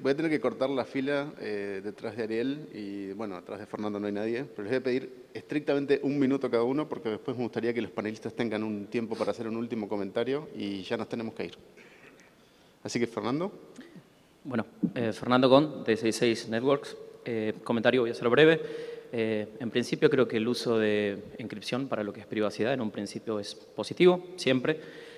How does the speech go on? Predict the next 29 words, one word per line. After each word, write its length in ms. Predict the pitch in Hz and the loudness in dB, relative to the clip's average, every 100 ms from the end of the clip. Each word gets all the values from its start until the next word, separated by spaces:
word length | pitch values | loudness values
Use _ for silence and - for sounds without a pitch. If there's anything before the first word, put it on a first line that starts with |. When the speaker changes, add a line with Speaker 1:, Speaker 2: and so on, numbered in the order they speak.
| - - | -6 6
Speaker 2:
Eh, 640 | 120 107 107 104 101 - | 6 6 4 2 -2 -4
obviamente 380 | 110 107 117 117 | -2 0 0 0
hay 40 | |
pros 320 | 110 120 113 - | 0 -2 -2 0
y 40 | |
contras, 560 | 156 143 135 127 - - - | 2 2 2 -2 -2 -14 -10
obviamente 360 | 113 107 110 107 | -4 -4 -2 -4
el 60 | |
que 100 | 101 | -4
puede, 400 | 104 113 113 110 | -4 0 2 2
por 540 | 104 - - - - 113 | 0 -8 -16 -20 -4 0
las 80 | 113 | 2
mismas 240 | 143 131 | 0 -2
implicancias, 480 | 123 135 139 131 117 | -6 0 0 -2 -6
el 100 | 107 | -8
que 80 | 110 | -6
quiere 180 | 117 113 | -2 -2
monitorear 720 | 110 113 117 120 127 131 131 | -2 -2 2 4 6 4 2
para 140 | 123 113 | -6 -6
algún 240 | 117 110 | -8 -8
fin, 240 | - 135 | -4 -4
así 220 | 131 127 120 | -2 -2 0
sea 160 | 117 | 2
legítimo, 420 | 113 135 131 131 | 2 0 0 0
obviamente 340 | 117 120 123 113 | 0 -2 -4 -2
no 100 | 113 | 0
va 80 | 110 | 2
a 40 | |
poder, 280 | 131 175 | 6 6